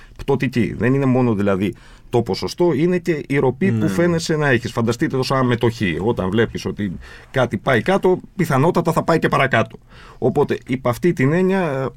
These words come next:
Speaker 1: νομίζω κανένας πολιτικός αρχηγός δεν θα έπρεπε και δεν θα μπορούσε να σηκώσει, ε, το βάρος της, ε, προοπτικής μιας, ε, τέτοιας πορείας. Και, ε, δεν παραιτήθηκε βέβαια απλώς. Ο Αλέξης Τσίπρας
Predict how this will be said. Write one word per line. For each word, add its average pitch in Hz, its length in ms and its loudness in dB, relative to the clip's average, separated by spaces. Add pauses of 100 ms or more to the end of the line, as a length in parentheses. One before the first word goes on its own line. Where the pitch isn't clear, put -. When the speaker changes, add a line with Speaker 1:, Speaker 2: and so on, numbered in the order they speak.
(240)
Speaker 1:
νομίζω 139 460 -2
κανένας 123 480 0
πολιτικός 92 540 -2
αρχηγός 104 380 -2
δεν 120 140 0
θα 104 300 -4
έπρεπε 123 680 -2
και 104 100 -2
δεν 101 120 0
θα 90 120 -8
μπορούσε 98 480 -4
να 113 500 -2 (140)
σηκώσει, 98 1040 -4 (440)
ε, 82 340 -4 (180)
το 101 120 -2
βάρος 110 360 2
της, - 220 -8
ε, 90 200 0
προοπτικής 95 540 -2
μιας, 101 440 -2
ε, 92 280 -2
τέτοιας 82 300 -4
πορείας. 82 420 -4 (840)
Και, 113 340 0
ε, 98 580 0 (200)
δεν 151 200 -2
παραιτήθηκε 131 680 0
βέβαια 85 560 0
απλώς. - 640 -2 (840)
Ο - 80 -2
Αλέξης 131 300 -2
Τσίπρας 143 560 -4